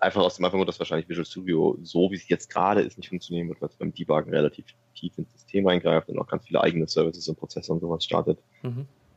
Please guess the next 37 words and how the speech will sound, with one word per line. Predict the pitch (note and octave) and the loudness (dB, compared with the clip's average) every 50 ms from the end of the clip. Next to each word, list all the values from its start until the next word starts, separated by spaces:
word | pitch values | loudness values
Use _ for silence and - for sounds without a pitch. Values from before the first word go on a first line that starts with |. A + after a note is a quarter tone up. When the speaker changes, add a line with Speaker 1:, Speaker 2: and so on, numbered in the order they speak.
| _ _ - | _ _ -8
Speaker 1:
Ähm, | - - C3+ D#3 D#3+ - - _ _ _ _ _ _ _ _ - | -8 -6 -6 -8 -10 -14 -18 _ _ _ _ _ _ _ _ -10
aber | - D2 D2+ | -8 -2 0
wie | E2 | 2
gesagt, | F2+ G2+ F#2 A2 A2 - - - - - - | 2 4 4 2 2 0 -4 -8 -12 -10 -8
äh, | - C2+ D#2 D#2+ | -6 -4 0 2
wenn | E2 E2 F#2+ | 4 4 6
einer | F#2+ F#2 F#2 | 6 6 6
eine | F#2 F#2 | 4 4
Ausnahme | E2+ F2 F#2+ - F#2+ F2 F2 | 4 4 2 0 -2 -2 -2
machen | F#2 - F#2+ F2+ | -2 -4 -4 -8
kann, | - F2+ F2+ | -8 -8 -6
dann | F2+ E2 | -6 -8
ist | - E2+ | -8 -10
es | E2+ - | -10 -10
Microsoft. | E2+ F2+ - E2+ - - F2+ - - - - | -10 -10 -10 -12 -12 -14 -14 -14 -16 -18 -20
Und | - - - C3+ | -12 -4 -2 -2
Speaker 2:
Ich | C3 B2+ | -2 -2
meine, | D3 D3 | -2 -2
Speaker 1:
das | D3+ D#3+ | 0 2
ist | - | 2
Speaker 2:
das | - C3+ | 2 2
Speaker 1:
ja | C3+ | 2
Speaker 2:
wär | D#3+ | -2
Speaker 1:
doch | D#3+ | -6
Speaker 2:
doch, | - - - _ _ _ - | -8 -16 -20 _ _ _ -8
ja. | C3+ C3+ - _ _ _ _ _ _ _ _ _ _ _ _ _ _ - _ _ | -8 -8 -10 _ _ _ _ _ _ _ _ _ _ _ _ _ _ -20 _ _
Speaker 1:
das | - F#2 F#2 | 2 2 2
ist | F2 | 2
ja | F#2+ F2 | 2 0
doch | F#2 - | 0 -2
interessant, | F#2 F2+ F2+ - - F#2+ G2 G2+ | -2 -4 -6 -2 -2 0 2 2
auch | - - - _ | 0 0 0 _
die | - - | -4 -4
Entwicklungsumgebung | E2+ E2+ G2 - - F#2+ F2 - E2+ E2 E2 E2+ E2 E2 E2 | -2 -4 -6 -2 -2 -2 -2 -2 -4 -2 0 0 0 2 2
oder | E2 D#2+ E2 E2 D#2+ - | 4 4 4 4 2 2
zumindest | - F2 F2 - - | 0 -2 -2 0 -4
die, | E2+ E2 D#2 | -2 -2 -2